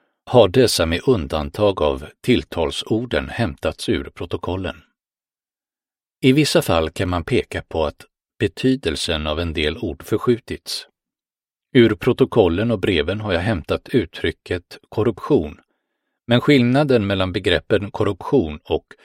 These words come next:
subsidier var mera tänjbar på sjuttonhundratalet än nu.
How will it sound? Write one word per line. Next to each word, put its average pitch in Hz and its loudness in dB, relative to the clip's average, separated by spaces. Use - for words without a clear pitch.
subsidier 110 -2
var 113 4
mera 82 2
tänjbar 82 0
på - -8
sjuttonhundratalet 82 -4
än 92 -8
nu. 101 -8